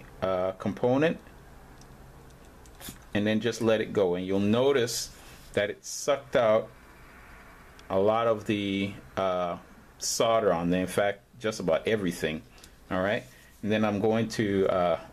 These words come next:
on the side here, let's move this back into play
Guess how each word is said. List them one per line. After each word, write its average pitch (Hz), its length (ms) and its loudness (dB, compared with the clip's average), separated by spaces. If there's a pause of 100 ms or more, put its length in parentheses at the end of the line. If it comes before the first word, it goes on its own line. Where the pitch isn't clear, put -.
on 98 120 -2
the 90 80 -2
side 120 400 0
here, 92 320 0 (1800)
let's 95 200 -8
move 101 220 0
this 101 180 0
back 95 320 0
into 95 220 -6
play 95 440 0